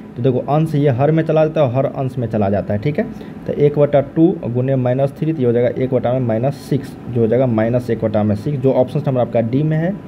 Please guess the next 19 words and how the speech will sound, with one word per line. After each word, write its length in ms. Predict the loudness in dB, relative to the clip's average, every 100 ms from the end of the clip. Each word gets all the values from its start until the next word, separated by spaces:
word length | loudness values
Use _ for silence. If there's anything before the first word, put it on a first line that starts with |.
| -16 -16 -16 -16 -2
यही 220 | 4 4 4
क्या 200 | 4 4
है, 100 | 2
इसका 200 | 0 -4
correct 480 | 0 0 0 -4 -4
answer 320 | -4 -2 -2
है 80 | 0
दस 200 | -2 0
का 140 | -2
D। 220 | 0 0 -2 -4 -14 -16 -16 -10 2
दोस्तों, 260 | 4 4 -2
काफ़ी 340 | -2 -2 -2
शानदार 420 | -2 -2 2 2 2
प्रश्न 280 | -2 -2
था। 140 | -2 -2
हालांकि 400 | 0 0 0 0
ये 80 | 0
दो 220 | 2 2
मार्क्स 320 | 4 0 -2